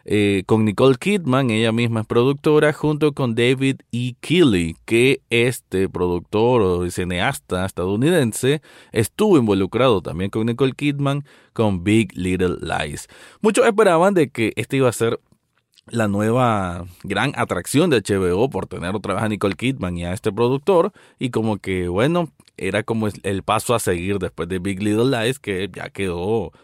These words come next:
desde mi punto de vista y desde muchos críticos especializados, instaurada como una de las mejores series de la última década.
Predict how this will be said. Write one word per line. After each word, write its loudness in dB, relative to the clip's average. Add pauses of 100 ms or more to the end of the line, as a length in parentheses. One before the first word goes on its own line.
(140)
desde -2
mi -4
punto -2
de 4
vista 0
y 4
desde -4
muchos -6
críticos -4
especializados, 0 (240)
instaurada 2
como -2
una -2
de -2
las 0
mejores -4
series -4 (220)
de -4
la -4
última -4
década. -2